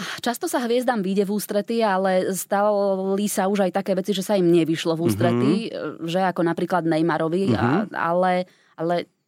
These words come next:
Speaker 1: neviem, no ja, ja si myslím, že každý by mal ísť tam, kam chce. A keď niekde nie je spokojný, tak by ho mali pustiť.
Speaker 2: Takže odíde.
Speaker 1: Áno.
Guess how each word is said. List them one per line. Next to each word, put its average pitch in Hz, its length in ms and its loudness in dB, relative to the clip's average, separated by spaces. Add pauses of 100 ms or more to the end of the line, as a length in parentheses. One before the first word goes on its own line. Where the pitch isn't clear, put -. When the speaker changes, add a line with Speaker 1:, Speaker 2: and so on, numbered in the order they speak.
(380)
Speaker 1:
neviem, 208 480 0
no 165 120 4
ja, 196 240 2
ja 196 200 0
si 226 120 -6
myslím, 208 320 -2
že 196 100 0
každý 196 380 -2
by 190 180 -2
mal 190 420 2
ísť - 400 -8
tam, 190 240 0
kam 180 200 -4
chce. 160 300 -6
A 131 120 -2
keď 175 160 -4
niekde 190 360 2
nie 170 280 2
je 180 120 0
spokojný, 190 440 -2
tak 185 140 -2
by 175 100 -2
ho 180 100 0
mali 175 180 2
pustiť. - 540 -8
Speaker 2:
Takže 139 260 0
odíde. 101 360 0
Speaker 1:
Áno. 156 260 -2